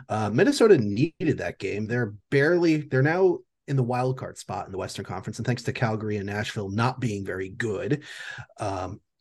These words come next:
Minnesota, as long as they don't blow it completely,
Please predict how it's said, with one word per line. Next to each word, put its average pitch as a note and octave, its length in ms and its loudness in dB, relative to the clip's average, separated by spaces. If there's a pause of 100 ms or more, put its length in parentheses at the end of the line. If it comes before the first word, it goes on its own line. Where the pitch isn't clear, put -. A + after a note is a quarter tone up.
(200)
Minnesota, G#3+ 460 2
as F#3+ 100 8
long F#3+ 180 6
as E3+ 60 0
they E3 100 4
don't D#3+ 300 2 (100)
blow A#2+ 380 2
it C3+ 100 -2
completely, G#2 640 -6